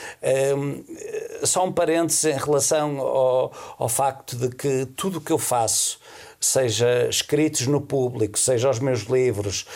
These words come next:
seja às vezes palestras pagas por empresas, dedicar a O N G, não é só por uma questão de, de querer contribuir para as causas. É por dois motivos.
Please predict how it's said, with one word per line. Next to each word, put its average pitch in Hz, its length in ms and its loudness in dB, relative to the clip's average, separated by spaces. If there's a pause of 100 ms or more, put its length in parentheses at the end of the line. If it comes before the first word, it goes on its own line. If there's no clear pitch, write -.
(180)
seja 123 400 2
às 113 100 0
vezes 127 260 2
palestras 127 540 0
pagas 120 420 0
por 120 160 -2
empresas, 117 720 2 (280)
dedicar 123 580 0
a 123 120 4
O 120 140 4
N 123 140 2
G, 127 460 2 (400)
não 147 280 2
é 156 80 4
só 147 260 2
por 143 160 0
uma 131 180 0
questão 131 400 0
de, 123 300 0
de 117 80 0
querer 123 480 2
contribuir 117 580 0
para 120 140 2
as 110 80 -2
causas. 101 560 -2 (340)
É 127 100 2
por 135 220 0
dois 170 240 2
motivos. 117 600 0